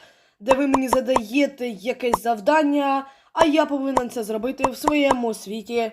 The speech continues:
в Майнкрафт. Що ж, поїхали до відоса. І так, я вже долітаю до своєї бази.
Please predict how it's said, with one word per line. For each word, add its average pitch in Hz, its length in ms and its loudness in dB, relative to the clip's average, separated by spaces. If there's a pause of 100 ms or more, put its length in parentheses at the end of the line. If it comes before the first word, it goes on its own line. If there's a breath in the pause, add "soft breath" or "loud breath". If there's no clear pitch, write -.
в 220 140 -10
Майнкрафт. 185 600 -4 (100)
Що - 220 -2
ж, 180 100 -2 (180)
поїхали 285 440 2
до 208 120 -6
відоса. 165 380 -12 (540)
І 302 80 -4
так, 185 300 -4 (360)
я 302 140 4
вже 240 220 -4
долітаю 226 720 -2 (120)
до 240 120 -4
своєї 226 800 -6
бази. 233 920 0